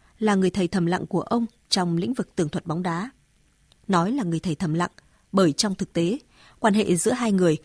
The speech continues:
chưa bao giờ là quan hệ thầy trò theo nghĩa thông thường. Ngày ấy, ông Đình Khải thường theo bình luận viên Hoài Sơn ra sân tường thuật và học hỏi rất nhiều điều về cách thức tường thuật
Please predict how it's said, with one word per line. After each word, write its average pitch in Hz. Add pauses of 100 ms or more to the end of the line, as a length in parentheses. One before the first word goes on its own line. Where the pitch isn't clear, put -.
(220)
chưa 302
bao 262
giờ 196
là 160
quan 247
hệ 214
thầy 165
trò 165 (120)
theo 185
nghĩa 180
thông 208
thường. 170 (920)
Ngày 180
ấy, 175 (320)
ông 196
Đình 180
Khải 160 (240)
thường 180
theo 240
bình 190
luận 165
viên 214
Hoài 185
Sơn 220 (120)
ra 185
sân 180
tường 170
thuật - (320)
và 220
học 196
hỏi 165
rất 269
nhiều 202
điều 165 (180)
về 180
cách 277
thức 370
tường 185
thuật 165